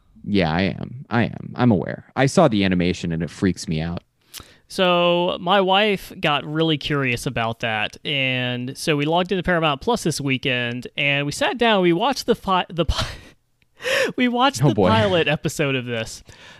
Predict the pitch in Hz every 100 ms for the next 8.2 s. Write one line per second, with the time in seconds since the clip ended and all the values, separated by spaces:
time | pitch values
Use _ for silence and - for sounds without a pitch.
0 | _ 190 202 208 175 190 247 - 269 214
1 | 190 190 156 135 151 147 - 143 131 117
2 | 107 - 113 117 107 110 - 247 190 156
3 | 127 107 101 120 - 208 226 220 151 139
4 | 123 127 127 127 113 107 143 165 160 170
5 | 147 139 - 110 107 120 - _ _ _
6 | _ 180 240 254 220 196 175 170 120 -
7 | - - - - - _ _ _ 170 190
8 | 185 170